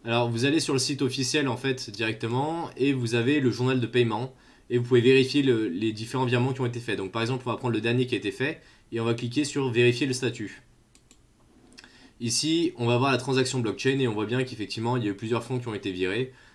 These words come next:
Donc on peut se dire que ça reste honnête et que ça fonctionne bien. Nous, on a fait des paiements, c'est passé, on a bien reçu nos fonds, donc c'est plutôt assez intéressant.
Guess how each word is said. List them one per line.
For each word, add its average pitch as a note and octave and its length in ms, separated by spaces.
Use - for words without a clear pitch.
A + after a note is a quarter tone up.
Donc A#2+ 220
on G#2 80
peut G2 180
se F#2+ 60
dire B2 340
que A#2 260
ça A#2+ 240
reste A#2 260
honnête G#2 520
et G#2+ 160
que A#2 160
ça A#2 160
fonctionne G2 380
bien. E2+ 180
Nous, A#2 140
on C#3+ 140
a B2+ 60
fait D3+ 120
des C#3+ 120
paiements, B2 500
c'est C3 180
passé, A#2+ 400
on C3 100
a G2 80
bien A#2 140
reçu A#2+ 260
nos G2+ 120
fonds, A#2 200
donc A2 200
c'est - 100
plutôt B2+ 220
assez B2 140
intéressant. G2+ 540